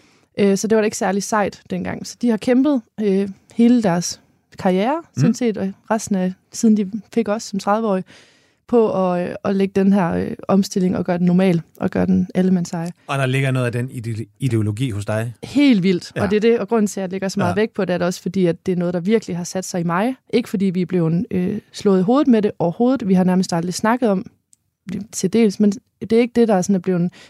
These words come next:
Speaker 1: "Nu skal I ud og fremme den her økologiske performer og den her økologiske dagsorden."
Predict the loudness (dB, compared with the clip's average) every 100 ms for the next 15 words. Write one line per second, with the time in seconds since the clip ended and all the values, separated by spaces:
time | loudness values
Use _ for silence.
0 | _ 0 2 0 2 2 0 -2 -2 0
1 | 0 0 -2 -2 0 2 2 -2 -8 -6
2 | -8 -2 2 4 2 0 -2 -2 -8 _
3 | -8 0 -2 -2 -2 -2 0 -4 -4